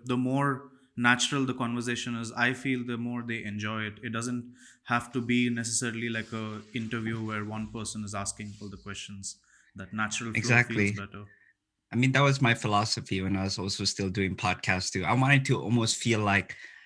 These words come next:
Speaker 2: there people are in the same room,
Speaker 1: Mm-hmm.
Speaker 2: like, just hearing us talk. Because, uh, I don't know if you watch Joe Rogan's podcast
Speaker 1: Uh,
Speaker 2: or
Speaker 1: I do.
Speaker 2: Yeah, but one of the most common, uh,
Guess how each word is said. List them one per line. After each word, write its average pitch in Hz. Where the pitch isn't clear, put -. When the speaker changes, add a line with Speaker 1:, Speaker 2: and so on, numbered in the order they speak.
Speaker 2:
there 107
people -
are 104
in 107
the 104
same 104
room, 107
Speaker 1:
Mm-hmm. 123
Speaker 2:
like, 92
just 110
hearing 110
us 110
talk. 117
Because, 143
uh, 117
I 107
don't 139
know 143
if 135
you 120
watch 110
Joe 104
Rogan's 101
podcast 95
Speaker 1:
Uh, 135
Speaker 2:
or 147
Speaker 1:
I 147
do. 135
Speaker 2:
Yeah, 110
but 95
one 123
of 131
the 117
most 113
common, 107
uh, 101